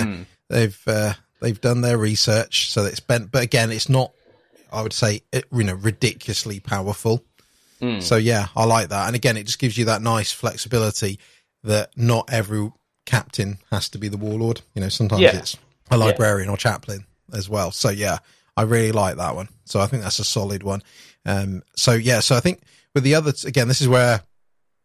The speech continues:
Speaker 2: I came up with names rather than rules. <laughs>
Speaker 1: Mm.
Speaker 2: So I
Speaker 1: <laughs>
Speaker 2: chucked in a couple of names last night that I was th-, I thought would be quite cool. So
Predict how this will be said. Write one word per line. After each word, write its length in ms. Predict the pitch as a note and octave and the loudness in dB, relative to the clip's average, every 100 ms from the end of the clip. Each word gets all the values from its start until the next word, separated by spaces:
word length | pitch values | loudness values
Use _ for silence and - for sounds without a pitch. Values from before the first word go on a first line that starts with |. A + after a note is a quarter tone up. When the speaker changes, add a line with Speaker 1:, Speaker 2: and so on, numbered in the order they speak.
| _ | _
Speaker 2:
I 180 | B2+ A#2 | 2 2
came 300 | A2 C#3 B2+ | 2 2 4
up 100 | B2 | 2
with 100 | A#2 | -2
names 400 | A2+ A#2 A2+ A2+ | -2 0 2 2
rather 240 | A#2+ A2 G2+ | 4 4 2
than 220 | G#2+ G#2+ | -2 -2
rules. 460 | A2+ G2+ F#2+ F2 - | 0 0 -2 -6 -8
<laughs> 40 | _ - C4+ - | _ 4 4 6
Speaker 1:
Mm. 520 | C#4+ C4 C4 D#3 B3+ | 4 6 2 2 -2
Speaker 2:
So 140 | - D#3+ | 2 4
I 480 | C#3 C3+ C#3+ C#3+ E3 | 4 4 4 6 10
Speaker 1:
<laughs> 0 | |
Speaker 2:
chucked 280 | E3+ D3+ D3+ | 10 8 2
in 60 | |
a 40 | C3+ | 4
couple 240 | D#3+ C3+ | 2 2
of 60 | C3 | 2
names 400 | C#3+ C#3 B2+ - | 4 4 2 2
last 260 | A#2 A#2 C3 | 2 2 0
night 200 | A#2 G#2+ | 0 0
that 80 | |
I 20 | A2 | -2
was 140 | A2+ | -2
th-, 120 | - A#2 | -2 -2
I 80 | |
thought 200 | A#2 A#2 | 0 0
would 100 | G2+ | 0
be 120 | A2+ A2 | -6 -2
quite 260 | A2 G2+ | -4 -2
cool. 180 | - G#2 | -2 -2
So 220 | - A2 | -2 -4